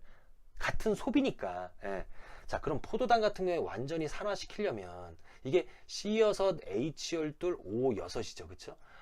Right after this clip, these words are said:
그 다음에 지방 같은 경우에는 C 열여섯, H 서른둘, O 둘이에요. 이거 완전히 산화시키는 거죠. 한 달 동안 일을 해서 이거 서른여덟 개의 에이티피, 즉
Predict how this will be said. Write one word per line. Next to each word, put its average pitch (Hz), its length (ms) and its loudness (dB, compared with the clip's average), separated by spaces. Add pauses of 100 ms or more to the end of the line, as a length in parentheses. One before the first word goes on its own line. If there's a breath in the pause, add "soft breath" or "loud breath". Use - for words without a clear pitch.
(180 soft breath)
그 - 80 -8
다음에 156 180 4
지방 180 440 6
같은 196 300 6
경우에는 185 680 6 (160 soft breath)
C 226 340 2
열여섯, 196 560 8
H 143 440 2
서른둘, 156 500 0
O 127 300 2
둘이에요. 101 540 0 (360 soft breath)
이거 131 200 8
완전히 180 720 6
산화시키는 214 640 2
거죠. 107 340 0 (240 soft breath)
한 - 180 -6
달 208 200 6
동안 190 300 4
일을 160 220 6
해서 175 420 6 (280 loud breath)
이거 180 360 8
서른여덟 196 720 4
개의 170 300 6
에이티피, 117 400 -2
즉 - 200 -2